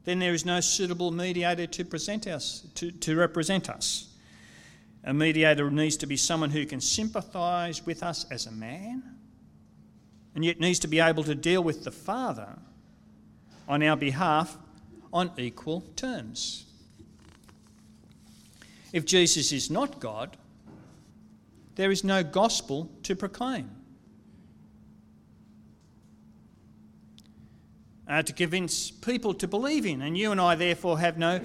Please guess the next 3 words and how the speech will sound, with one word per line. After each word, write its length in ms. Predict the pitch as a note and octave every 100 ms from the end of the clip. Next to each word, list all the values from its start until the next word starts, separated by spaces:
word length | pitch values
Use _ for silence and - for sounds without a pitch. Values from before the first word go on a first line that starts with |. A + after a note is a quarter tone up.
| -
salvation, 840 | F3 - G#3 C#3 B2 A#2+ B3+ D4+ - - - - - - - - - -
no 340 | C3 C#3 D#3
assurance. 760 | F3+ - A#3 C4+ B2 - -